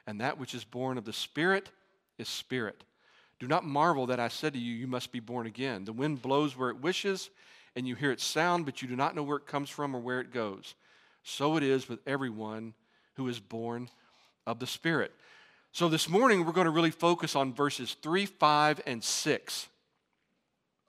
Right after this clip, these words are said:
So in these verses, Jesus plainly says that one, that it, unless you were born again, you cannot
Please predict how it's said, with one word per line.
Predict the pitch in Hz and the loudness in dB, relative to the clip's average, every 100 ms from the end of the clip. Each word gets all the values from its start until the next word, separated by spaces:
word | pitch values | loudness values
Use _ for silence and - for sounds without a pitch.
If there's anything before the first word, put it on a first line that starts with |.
| _ _ - _ - | _ _ -20 _ -4
So | 165 | 2
in | 156 | 2
these | 175 262 | 2 2
verses, | 156 151 151 143 | 4 4 2 -6
Jesus | 113 165 151 143 | -2 0 0 -4
plainly | - - 165 190 147 123 | -6 4 6 6 4 0
says | - 151 139 110 107 107 | -2 2 4 2 -2 -4
that | 123 | -6
one, | 127 131 139 135 131 - - _ _ _ _ _ _ _ | -2 0 2 2 -2 -8 -20 _ _ _ _ _ _ _
that | 151 147 - - | 4 4 2 -4
it, | 175 - _ _ _ - | -2 -2 _ _ _ -2
unless | 147 156 240 - | 2 4 4 2
you | 226 | 4
were | 214 | 4
born | 147 180 202 | 6 4 4
again, | 202 165 143 117 120 127 _ _ _ _ _ | 4 2 2 2 -2 -8 _ _ _ _ _
you | 123 151 _ - | -8 -8 _ -14
cannot | - - 170 170 135 113 - - | -12 -2 2 4 2 0 -6 -12